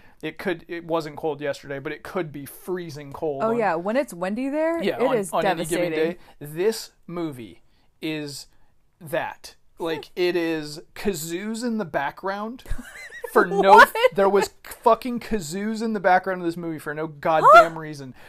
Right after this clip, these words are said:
Speaker 1: The ringtone of his phone
Speaker 2: Oh, yeah, that
Speaker 1: is
Speaker 2: was
Speaker 1: like
Speaker 2: annoying.
Speaker 1: Alvin and the Chipmunk style, uh, "Wish You a Merry Christmas"
Speaker 2: Yeah, I hated
Speaker 1: that
Speaker 2: it.
Speaker 1: rings no less than forty times. S-, Scott Santa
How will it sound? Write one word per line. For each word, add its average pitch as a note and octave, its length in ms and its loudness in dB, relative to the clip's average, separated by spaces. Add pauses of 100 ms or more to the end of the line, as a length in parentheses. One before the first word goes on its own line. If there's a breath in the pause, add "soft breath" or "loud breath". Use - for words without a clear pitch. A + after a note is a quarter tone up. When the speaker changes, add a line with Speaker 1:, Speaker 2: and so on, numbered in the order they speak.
(120)
Speaker 1:
The G3 160 2
ringtone C4 840 -4
of F3+ 220 -2
his E3+ 280 -2
phone G3 720 -4
Speaker 2:
Oh, G3+ 120 -12
yeah, G3 120 -10
that G3 80 -6
Speaker 1:
is F#3 120 0
Speaker 2:
was E3 40 -6
Speaker 1:
like F3 180 0
Speaker 2:
annoying. F3+ 140 -6
Speaker 1:
Alvin F#3+ 300 0
and F3+ 120 -8
the E3 60 -8
Chipmunk F3 560 -6
style, D#3+ 640 2 (300 loud breath)
uh, D#3 240 2
"Wish E3+ 240 -2
You F3+ 120 -2
a E3 40 -4
Merry D#3 260 -4
Christmas" E3 440 -6
Speaker 2:
Yeah, G#3 60 -6
I - 20 -4
hated D#3+ 120 -2
Speaker 1:
that F3 40 -6
Speaker 2:
it. D#3+ 60 -6
Speaker 1:
rings E3 280 -6
no D#3+ 240 -2
less D3+ 240 2
than D3 180 -10
forty E3 480 -4
times. D3+ 640 -8 (800 soft breath)
S-, - 360 -12 (200)
Scott - 540 2
Santa F3+ 640 -2